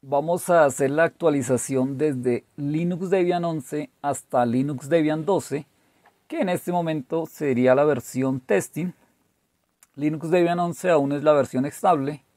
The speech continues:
Bullseye, y vamos a pasarlo a Linux Debian doce de nombre Bookworm, aunque actualmente es la versión testing.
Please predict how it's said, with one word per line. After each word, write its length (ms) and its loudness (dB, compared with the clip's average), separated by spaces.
Bullseye, 800 0
y 60 -8
vamos 300 0
a 60 0
pasarlo 600 0
a 160 0
Linux 380 -2
Debian 460 -2
doce 440 -4
de 200 0
nombre 480 -2
Bookworm, 720 0
aunque 300 -2
actualmente 600 -2
es 80 2
la 140 4
versión 500 -2
testing. 480 -2